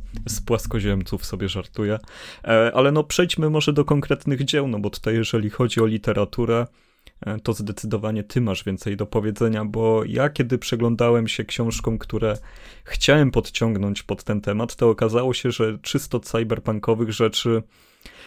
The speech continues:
no to w sumie tego Blade Runnera przeczytałem, bo, e, jeżeli chodzi o Hyperion, no to mimo wszystko nie będę tego naciągał, e, do cyberpunku, bo, bo to by było duże naciągnięcie.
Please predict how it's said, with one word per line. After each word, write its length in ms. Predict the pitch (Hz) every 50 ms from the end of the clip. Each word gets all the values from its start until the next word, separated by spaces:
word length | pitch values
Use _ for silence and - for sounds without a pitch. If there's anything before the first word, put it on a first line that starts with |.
| - _ -
no 100 | 123 117
to 120 | - 127
w 60 | - -
sumie 260 | - 127 117 113 104
tego 220 | - 120 107 117
Blade 340 | 113 104 113 110 110 104 117
Runnera 420 | 113 120 123 131 131 127 117 98
przeczytałem, 760 | - - - 98 - - 98 - - 98 101 104 104 104 104 98
bo, 240 | 104 104 101 104 104 - _ _ _ _ _ _ _ _ _ _ _ _ _ _ _ - - - - -
e, 240 | 110 113 107 107 110
jeżeli 320 | 113 110 - 123 113 110
chodzi 320 | - - 120 113 - - 110
o 80 | 104
Hyperion, 640 | - - 120 - - 120 117 107 110 107 104 104 104
no 100 | 104 104
to 140 | 101 - 107
mimo 260 | 104 110 110 104 101
wszystko 420 | - - - - - - - -
nie 140 | 104 110 113
będę 280 | 101 113 113 104 98 98
tego 260 | - - 92 - 104
naciągał, 640 | 101 101 - - - 98 98 92 - 95 95 98 - _ _ - - - - - _ - -
e, 260 | 98 95 92 92 92
do 160 | 90 90 98
cyberpunku, 920 | - - - 98 90 92 - - - 101 95 98 92 - - 104 104 113 120 - -
bo, 300 | 101 104 104 104 104 104
bo 160 | 101 101 101
to 320 | - - 101 101 101 101 101
by 160 | 98 101 98 98
było 240 | 98 101 104 101
duże 260 | 101 107 113 - - 98
naciągnięcie. 840 | 98 98 - - 107 101 - 98 104 104 101 - - 131 131 135